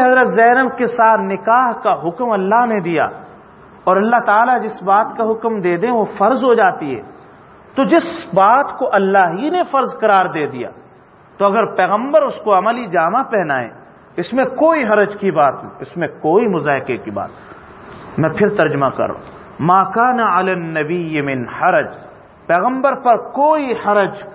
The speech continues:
کوئی مذائقے کی بات نہیں، فی ما فرض اللہ لا، اس چیز میں، اس نکاح میں جو اللہ نے ان کے لیے فرض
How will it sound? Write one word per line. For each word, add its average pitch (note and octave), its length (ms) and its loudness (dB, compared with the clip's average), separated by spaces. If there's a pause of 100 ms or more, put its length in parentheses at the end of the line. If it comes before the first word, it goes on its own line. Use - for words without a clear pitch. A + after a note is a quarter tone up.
(480)
کوئی B3 360 2
مذائقے F#3 580 2
کی E3 180 -6
بات C#3+ 320 0
نہیں، B2+ 220 -10 (380)
فی A#3+ 240 0
ما F3+ 200 2 (220)
فرض E3 280 0
اللہ C3+ 480 0 (120)
لا، A#2+ 160 2 (460)
اس E3+ 140 -2 (140)
چیز A3 300 2
میں، D#3+ 220 0 (420)
اس A3+ 120 4 (100)
نکاح A3+ 540 2
میں A3+ 120 -4
جو F#3+ 140 0
اللہ E3+ 340 2
نے F3+ 100 -2
ان D#3+ 120 -6
کے - 180 -4
لیے C3 160 0 (120)
فرض E3+ 180 -2